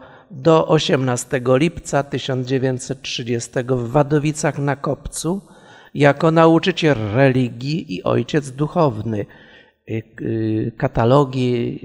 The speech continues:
nazywają go spirytuałem, tak się wtedy ojciec duchowny nazywał, w Collegium Marianum. Jako ojciec duchowny prowadził też indywidualne kierownictwo duchowe,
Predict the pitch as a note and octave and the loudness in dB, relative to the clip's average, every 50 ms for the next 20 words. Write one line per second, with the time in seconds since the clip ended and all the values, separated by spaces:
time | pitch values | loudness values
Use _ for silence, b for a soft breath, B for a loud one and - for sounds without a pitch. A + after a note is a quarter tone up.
0 | A#2+ A#2 A#2+ A#2 A#2+ A2+ A2+ A#2+ A2 A#2 A#2 A#2 A#2 A2+ A2+ A2+ A2 A2+ A#2 A2 | -8 -6 -2 -2 -2 0 0 0 0 2 2 2 2 2 0 -2 -2 -2 -2 -2
1 | - - - - _ - B2 A#2 B2 B2 - - D3 - - - A#2+ A2 G2+ G2+ | -2 -6 -10 -12 _ -8 -6 -4 -4 -6 -6 -8 -10 -8 -6 -4 -4 -2 -2 -4
2 | G2+ G#2 - - - G#2 - - - - G2+ - _ - G#2+ G#2 F#2+ - - G2+ | -4 -6 -6 -8 -10 -10 -10 -12 -14 -14 -14 -14 _ -12 -12 -10 -10 -10 -10 -10
3 | G2 - - - G2 G2 G2+ G#2+ G2 F#2+ G2+ G2+ G#2 G#2 G#2+ G#2 G2 G#2 G#2 G2+ | -10 -10 -12 -14 -16 -14 -14 -14 -8 -6 -6 -6 -6 -6 -10 -10 -8 -8 -8 -6
4 | A2+ A#2+ A2 G#2+ G2 G2 F#2+ - _ _ _ B B B B B B B B B | -6 -6 -6 -6 -6 -8 -10 -12 _ _ _ B B B B B B B B B
5 | - - - D#3 D#3 D3 D3 C#3+ C3+ C3 C3 C3 C#3 C3+ C3 C3 B2 A#2+ A#2+ B2 | -14 -4 0 2 4 4 4 2 2 0 -4 -2 0 0 0 -2 -4 -2 -2 -2
6 | A#2+ A#2+ A#2 G#2+ G2+ F#2 G2+ F#2+ G2 G2+ G#2 A2 A#2+ - - E3+ - _ _ _ | -2 0 -2 -2 -4 -4 -6 -8 -10 -10 -10 -12 -12 -14 -16 -18 -20 _ _ _
7 | _ _ _ _ b b b b b b b b b b b b b b b b | _ _ _ _ b b b b b b b b b b b b b b b b
8 | b _ _ _ _ - C3 C3 D#3+ G3 G3 - G3+ G3+ G#3+ G#3+ G#3 - A3 F#3+ | b _ _ _ _ -8 0 2 2 2 4 4 4 4 4 4 4 2 2 0
9 | D#3+ D3+ C3 D#3 E3+ - - D#3 C#3+ C#3 D#3 D#3+ F3 E3+ - F3 E3 C#3 C#3+ C#3+ | 0 -2 0 0 0 2 2 2 2 2 2 0 0 2 4 4 6 6 6 6
10 | C#3+ D3 D#3 D3+ D3+ - D#3 C#3 - D#3 D3+ D#3 D3 D#3 D3+ D#3 D3+ D#3+ E3+ F3+ | 6 4 2 0 2 0 0 0 0 -2 -2 -2 0 0 -2 -2 2 2 4 4
11 | F3+ F3 E3+ E3 D3+ D3 C3+ B2+ - D3 C3 C3 C3 A#2 A#2+ C3 B2 A#2+ - - | 4 4 4 4 4 2 0 0 0 0 2 2 2 2 0 -2 -2 -4 -6 -8
12 | - C#3+ C3 A#2+ C#3 C3+ - - F3 D#3+ B2 F#2 - - - | -6 -6 -2 -2 -2 -2 0 0 0 0 0 -2 -6 -8 -8